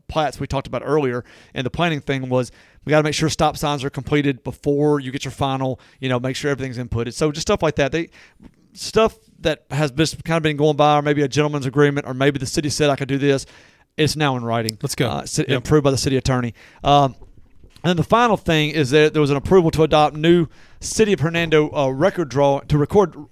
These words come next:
Speaker 1: drawing requirements for new developments, which again has to be in sets of three now.
Speaker 2: Mm-hmm.
Speaker 1: Uh, every, so when you turn something in, it has to be in sets of three. Um, and then other than that, everything else, the bond releases were done for the field house,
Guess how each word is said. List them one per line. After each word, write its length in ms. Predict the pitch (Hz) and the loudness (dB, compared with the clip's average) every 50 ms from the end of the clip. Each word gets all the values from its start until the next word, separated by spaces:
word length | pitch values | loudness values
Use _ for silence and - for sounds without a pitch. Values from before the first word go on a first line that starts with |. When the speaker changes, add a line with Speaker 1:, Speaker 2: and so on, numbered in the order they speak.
| 165 | -10
Speaker 1:
drawing 400 | 131 - 160 196 233 233 208 156 | -4 -2 0 2 2 0 0 -2
requirements 540 | 135 131 - - 139 135 113 113 110 110 - | -4 -6 -4 -2 -2 0 0 -2 -4 -8 -8
for 80 | - 139 | -8 -6
new 100 | 127 131 | -6 -6
developments, 520 | 123 120 110 123 120 120 120 123 117 - - - _ _ - | -6 -4 -2 -2 -2 -2 -4 -8 -12 -14 -16 -20 _ _ -4
which 140 | 151 143 151 | -2 -2 0
again 360 | 143 135 151 147 139 127 - - - - | 0 2 2 0 0 -2 -4 -10 -8 -2
has 180 | - 175 170 | -2 -2 0
to 80 | - 156 | 0 0
be 160 | 147 147 151 | 0 0 2
in 240 | 143 156 131 127 - | 0 -2 -6 -8 -4
sets 220 | - - 185 - | -2 -2 -2 -2
of 80 | 139 - | -4 -8
three 360 | - - - 160 151 160 151 135 | -12 -6 -4 0 2 2 0 0
now. 260 | 110 95 80 69 - _ _ - _ 120 | -2 -6 -10 -12 -16 _ _ -20 _ -16
Speaker 2:
Mm-hmm. 120 | 107 110 | -4 0
Speaker 1:
Uh, 120 | 123 117 120 | 2 2 2
every, 240 | 135 143 135 127 - | 4 2 2 0 0
so 100 | - 113 | -2 -4
when 100 | 120 143 | -2 -2
you 60 | 151 | 0
turn 200 | - 170 170 156 | 0 0 0 0
something 180 | 151 151 143 | -2 -2 -2
in, 80 | 147 143 | -2 -2
it 40 | 131 | -2
has 100 | 147 - | -2 -2
to 60 | 147 | -4
be 40 | 147 | -4
in 60 | 135 | -4
sets 180 | - - 143 - | -2 -4 -6 -6
of 80 | 143 - | -8 -8
three. 340 | - 135 123 117 117 117 - _ - - - - _ - | -6 -4 -4 -4 -4 -6 -10 _ -20 -20 -20 -16 _ 0
Um, 440 | 135 139 139 139 135 135 131 - - _ _ - | 2 2 4 4 2 0 -2 -6 -12 _ _ -10
and 140 | 151 151 | -6 -2
then 440 | 170 175 180 180 180 175 170 165 165 151 | 0 2 4 4 4 4 2 0 -4 -2
other 220 | 165 190 185 180 | -2 -2 0 0
than 140 | 175 175 165 | 0 0 2
that, 280 | 170 170 170 170 - | 2 2 2 2 0
everything 360 | 156 170 160 160 - 160 156 160 | 0 0 0 0 -2 0 2 2
else, 200 | 160 156 139 - | 2 2 2 0
the 120 | 143 131 | 0 0
bond 280 | 127 147 156 160 160 156 | 2 2 2 2 2 2
releases 360 | 147 147 151 147 - 135 120 | 2 2 2 0 0 -2 -2
were 80 | 139 135 | 0 0
done 160 | 143 143 131 | 2 0 0
for 80 | 131 123 | -2 -6
the 60 | 117 | -2
field 220 | - 190 185 160 | 2 2 4 4
house, 300 | 160 170 160 156 143 - | 4 2 0 0 -2 -6